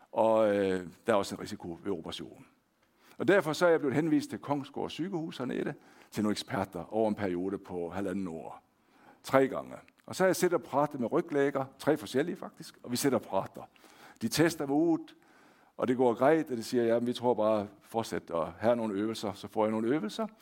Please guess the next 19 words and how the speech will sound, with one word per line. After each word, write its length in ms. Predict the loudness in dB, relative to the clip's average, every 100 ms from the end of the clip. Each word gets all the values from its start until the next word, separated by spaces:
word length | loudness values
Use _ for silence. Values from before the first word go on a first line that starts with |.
| -20 -20
så 140 | -6 0
går 180 | 2 4
jeg 80 |
hjem, 240 | 6 4 2
lægger 260 | 0 2
øvelser 260 | 2 2 0
på 100 | 0
hylden, 400 | 2 2 0 -2
og 120 | -4
så 100 | 0
venter 200 | 2 4
jeg 40 | 2
et 40 |
halvt 180 | 2 2
år 260 | 0 -2 -4
og 100 | 0
går 120 | 2
ned 200 | 4 4
igen. 380 | 2 -2 -6